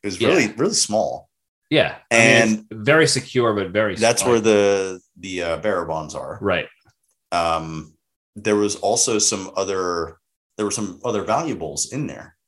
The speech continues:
Speaker 1: There was that little statue that the guy flicks with his hand.
Speaker 2: Yep.
Speaker 1: And there was a painting on the ground that was not in any sort of protective covering except for just a random strap around it.
Speaker 2: Mm-hmm.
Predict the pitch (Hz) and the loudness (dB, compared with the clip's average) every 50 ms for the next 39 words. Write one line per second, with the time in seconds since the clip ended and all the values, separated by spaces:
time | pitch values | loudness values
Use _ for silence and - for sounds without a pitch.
0 | _ _ _ _ _ _ _ _ 107 107 104 101 110 107 101 - 104 101 - - | _ _ _ _ _ _ _ _ -4 -4 -2 0 -2 -2 0 0 0 2 2 0
1 | - - 117 107 110 - - 120 110 104 104 104 107 98 98 98 98 - - - | 2 2 2 2 2 2 2 2 2 2 0 -2 0 0 0 0 0 -2 -6 -6
2 | 113 110 - - - 107 98 95 92 104 101 95 95 95 98 92 - _ _ _ | -6 -4 -4 -6 -6 -6 -4 -4 -4 -4 -4 -4 -6 -6 -8 -10 -14 _ _ _
3 | _ _ 117 110 113 123 - - - - _ _ _ _ _ _ _ _ 101 98 | _ _ 0 2 2 2 0 -2 -10 -20 _ _ _ _ _ _ _ _ -2 -2
4 | 98 95 92 92 92 92 92 92 101 92 101 101 101 98 90 92 90 - - - | 0 0 0 0 -2 -2 -4 -6 -4 -2 -2 0 0 -2 -4 -6 -8 -10 -8 -6
5 | - 156 151 160 156 - 82 65 - - _ _ _ _ 95 95 85 85 78 92 | -4 -2 0 0 0 0 -4 -4 -10 -18 _ _ _ _ -12 -12 -10 -12 -12 -10
6 | 85 76 69 57 55 - - _ _ _ _ _ _ _ _ _ _ _ _ _ | -10 -10 -12 -14 -16 -20 -20 _ _ _ _ _ _ _ _ _ _ _ _ _
7 | _ _ _ _ _ _ _ _ - 107 101 101 - 104 104 101 104 107 104 117 | _ _ _ _ _ _ _ _ 0 2 2 2 2 0 -2 -2 0 0 0 0
8 | - 110 104 95 - 98 107 120 123 127 - - 120 117 107 107 104 - - - | 0 -4 -6 -6 -4 -4 -4 -2 -2 0 0 0 0 0 -2 -2 -6 -8 -16 -10
9 | - 110 104 101 - 98 90 - - - 107 98 87 82 80 76 73 76 78 _ | -6 -6 -6 -6 -8 -10 -10 -8 -2 -2 -2 -2 -2 -4 -6 -6 -8 -12 -14 _
10 | _ _ _ _ _ 87 87 - - 95 - - 95 90 - - - - 90 78 | _ _ _ _ _ -6 -2 -2 -2 -2 -4 -6 -10 -6 -6 -6 -6 -6 -10 -8
11 | 78 95 92 92 87 78 - - - - 110 98 90 82 - - 78 69 69 69 | -8 -8 -8 -8 -4 -2 -2 -2 0 0 0 0 0 -2 -4 -8 -12 -10 -10 -12
12 | 69 65 62 - - - _ _ _ - 104 95 92 90 85 | -12 -14 -14 -16 -16 -18 _ _ _ -14 -12 -12 -10 -10 -12